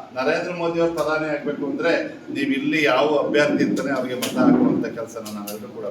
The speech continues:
ಮಾಡ್ಬೇಕಾಗಿದೆ. ಆ ನಿಟ್ಟಿನಲ್ಲಿ ತಾವೆಲ್ಲರೂ ಕೂಡ ಯೋಚನೆಯನ್ನ ಮಾಡ್ಬೇಕು. ಮತ್ತೆ ಇವತ್ತು ಚುನಾವಣೆ ಬಂದಿರೋದ್ರಿಂದ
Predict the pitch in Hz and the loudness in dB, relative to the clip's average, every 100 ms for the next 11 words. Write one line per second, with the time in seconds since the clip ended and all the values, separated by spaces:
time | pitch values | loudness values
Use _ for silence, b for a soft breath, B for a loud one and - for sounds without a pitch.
0 | 98 107 120 113 - - - 294 - - | -6 -8 -10 -12 -14 -12 -4 4 6 6
1 | - - - - - - 120 135 143 - | 4 0 -4 -12 -18 -6 -4 -2 -4 -4
2 | 160 156 151 131 131 131 131 131 123 110 | -4 -4 -2 -2 -2 -4 -6 -2 -2 -2
3 | 120 127 143 123 123 123 123 113 110 113 | -6 -8 -8 -6 -8 -8 -12 -12 -10 -10
4 | 123 131 151 151 - - - - - 131 | -10 -10 -12 -4 -2 0 -2 -8 -10 -8
5 | 151 147 143 143 - 151 160 160 160 147 | -2 0 0 -2 -4 0 4 6 4 2
6 | 131 - 113 107 - | 0 -2 -2 -4 -6